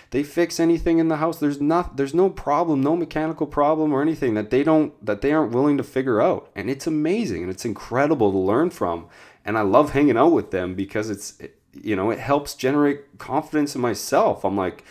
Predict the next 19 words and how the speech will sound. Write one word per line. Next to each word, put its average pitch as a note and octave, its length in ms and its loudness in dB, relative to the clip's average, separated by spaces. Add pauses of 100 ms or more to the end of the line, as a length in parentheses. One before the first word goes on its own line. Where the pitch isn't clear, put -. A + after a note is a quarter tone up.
(220)
"Shit, - 380 -2
man, F#2+ 220 -2
these B2+ 160 -4
guys C#3+ 300 -2
are A2+ 300 -4
out D#3+ 160 -2
of D3 60 -6
control." E3+ 420 2
<laughs> - 80 2 (140)
Like, A2 300 2 (340)
I F#3 160 6
need F3+ 120 8
to B2+ 80 6
start A#2 360 2
doing G#2+ 220 2
this G2+ 120 0
kind G2+ 240 0
of F#2 80 -2
stuff. F#2 480 -2